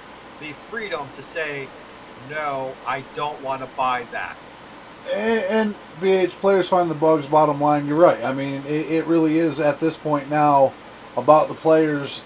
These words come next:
Speaker 2: finding the bugs, because without our reporting in, they may miss something.
Speaker 1: Yeah, it's exactly it.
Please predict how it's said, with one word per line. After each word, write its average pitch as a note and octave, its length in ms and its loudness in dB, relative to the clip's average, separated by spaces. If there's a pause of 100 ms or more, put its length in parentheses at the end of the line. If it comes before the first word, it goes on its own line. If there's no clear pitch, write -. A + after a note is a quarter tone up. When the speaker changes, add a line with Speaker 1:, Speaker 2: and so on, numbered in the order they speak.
(160)
Speaker 2:
finding C#3 460 -6
the C3+ 60 -8
bugs, C#3+ 380 4
because B2 280 -6
without C#3+ 340 4
our D3+ 280 4
reporting C3+ 640 0
in, E3+ 320 -2 (720)
they E3 160 4
may F3 200 2
miss F#3 240 0
something. B2+ 400 -2 (1120)
Speaker 1:
Yeah, - 200 -4 (100)
it's D#3 160 -12
exactly D#3 500 -6
it. F3 180 -8